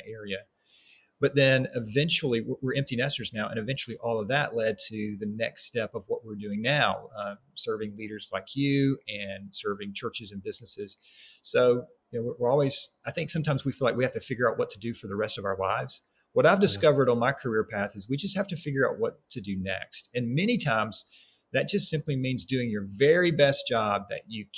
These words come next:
Speaker 1: can where you are. And, uh, so those, those career paths, uh, those next steps,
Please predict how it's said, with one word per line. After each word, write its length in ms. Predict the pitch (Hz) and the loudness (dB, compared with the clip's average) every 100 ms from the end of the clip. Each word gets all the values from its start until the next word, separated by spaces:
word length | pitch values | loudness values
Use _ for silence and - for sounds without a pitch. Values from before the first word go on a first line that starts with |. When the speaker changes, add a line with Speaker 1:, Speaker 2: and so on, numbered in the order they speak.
| - | -10
Speaker 1:
can 360 | 120 113 98 98 | -6 -2 -2 -2
where 160 | 104 104 | -4 -6
you 320 | 101 104 101 _ | -6 -10 -12 _
are. 360 | 104 101 95 - - _ _ _ _ - | -4 -2 -4 -12 -20 _ _ _ _ -8
And, 420 | 110 110 107 104 | -6 -4 -4 -2
uh, 140 | 101 101 | -2 -2
so 260 | - 117 | 2 2
those, 380 | 104 123 123 - - _ _ | 4 2 2 -4 -10 _ _
those 220 | 131 151 | 2 2
career 440 | - - 135 131 170 | 0 -2 0 2 0
paths, 720 | - 104 98 95 - - - _ | -2 -2 0 -2 -4 -8 -10 _
uh, 120 | 110 | -6
those 240 | 107 127 127 | -2 -2 -2
next 240 | 120 120 | -2 -4
steps, 420 | - 127 113 - | -2 0 0 -2